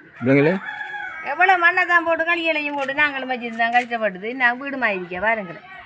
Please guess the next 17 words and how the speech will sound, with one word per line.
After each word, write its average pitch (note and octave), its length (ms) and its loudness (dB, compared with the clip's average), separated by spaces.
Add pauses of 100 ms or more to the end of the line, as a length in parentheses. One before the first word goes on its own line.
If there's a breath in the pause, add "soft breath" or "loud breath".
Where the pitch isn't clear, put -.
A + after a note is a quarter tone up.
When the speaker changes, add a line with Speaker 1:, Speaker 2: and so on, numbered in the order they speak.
Speaker 2:
அன்னார் B3 320 0
வீடு, G3+ 200 -8
இந்த A#3+ 180 -4
வீடு, F#3 220 -10
இது, B3 180 -8
இதெல்லாம் C4 480 2
நாங்க D4 240 0
தங்கிட்டு D4 340 -2
இருந்தேன். A3 300 -8 (100)
கட்டுன B3 340 -2
இப்படி A#3+ 220 -8
என்ன A3 140 0
இருக்கணும், A3 420 -6 (300 loud breath)
அங்கே A#3+ 220 -6
இங்கே G#3+ 160 -6
போப்படா A3 280 -2 (100)
உள்ளியல் F#3 320 -4